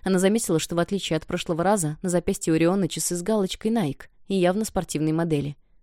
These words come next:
«Чего такое?» спросил Рион. Кокоро будто очнулась. Наверное, он заметил, как девочка рассматривала часы, и она выпалила: «Да так, просто задумалась, сколько времени». Рион молча кивнул и показал вглубь коридора.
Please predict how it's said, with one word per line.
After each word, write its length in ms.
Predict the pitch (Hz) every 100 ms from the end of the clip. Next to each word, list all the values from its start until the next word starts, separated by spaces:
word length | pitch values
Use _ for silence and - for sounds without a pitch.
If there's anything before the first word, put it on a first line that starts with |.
| -
«Чего 260 | - 233 220
такое?» 440 | 180 - 165 143
спросил 360 | - 180 - 165
Рион. 320 | 170 156 143 - _ _ _ _ -
Кокоро 300 | 190 269 302
будто 280 | 240 -
очнулась. 520 | 247 - 190 143 - - - -
Наверное, 340 | 185 202 202
он 100 | 196
заметил, 380 | 190 208 226 165
как 160 | 160 165
девочка 360 | 185 175 -
рассматривала 520 | 160 180 175 170 170
часы, 360 | 165 - - 233
и 100 | 175
она 220 | 156 180
выпалила: 480 | 190 190 147 147 151 - _ _ -
«Да 80 | 302
так, 220 | 269 -
просто 280 | 226 - 214
задумалась, 400 | 226 247 180 170
сколько 320 | - 190 214
времени». 440 | 208 147 151 147 - _ _ _ _ _ -
Рион 220 | 233 320
молча 300 | 240 220 208
кивнул 400 | 185 165 196 262
и 40 |
показал 460 | 240 - 170 175 208
вглубь 300 | 185 160 -
коридора. 520 | 170 170 160 147